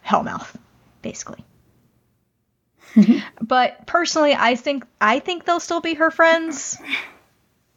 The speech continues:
Speaker 1: 'Cause it isn't
Speaker 2: Yeah, you think they're gonna accept her back?
Speaker 1: Right. Well, it isn't the first time one of
Speaker 2: Hmm.
Speaker 1: them tried to kill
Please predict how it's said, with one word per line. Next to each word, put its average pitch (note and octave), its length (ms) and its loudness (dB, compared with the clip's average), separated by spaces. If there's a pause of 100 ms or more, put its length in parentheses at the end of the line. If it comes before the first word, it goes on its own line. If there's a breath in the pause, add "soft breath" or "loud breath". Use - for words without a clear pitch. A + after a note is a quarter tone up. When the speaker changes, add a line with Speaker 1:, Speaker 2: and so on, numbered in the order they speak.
(140)
Speaker 1:
'Cause A#3+ 140 -4
it A#3+ 80 0
isn't B3 220 2
Speaker 2:
Yeah, D4 120 4
you D4 140 2
think D4+ 120 -2
they're D4 100 2
gonna C#4 180 4
accept C4+ 240 -2
her C4+ 80 4
back? B3+ 340 0
Speaker 1:
Right. F#4 260 0
Well, C#4+ 180 0
it E4 100 0
isn't G4+ 240 -6
the E4 80 -4
first - 360 -2
time C#4 300 -2
one B3 140 0
of C4 60 2
Speaker 2:
Hmm. A#3+ 60 2
Speaker 1:
them B3 220 2
tried A3+ 340 0
to - 60 -14
kill C4 560 0